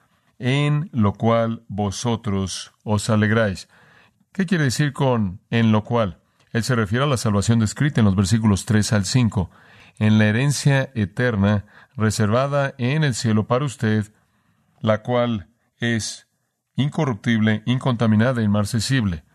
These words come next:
Debido a que Dios le ha prometido a usted una herencia protegida,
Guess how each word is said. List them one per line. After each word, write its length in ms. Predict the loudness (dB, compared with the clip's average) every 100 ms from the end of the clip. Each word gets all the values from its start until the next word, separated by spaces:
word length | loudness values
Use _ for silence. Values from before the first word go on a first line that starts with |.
| _ _ _ _ _ _
Debido 220 | -2 -2 0
a 20 |
que 100 | 2
Dios 160 | 2
le 60 | 2
ha 40 |
prometido 360 | 2 0 0 0
a 20 |
usted 240 | 0 0 2
una 140 | 2
herencia 340 | 2 0 -4
protegida, 600 | -4 -2 0 0 2 0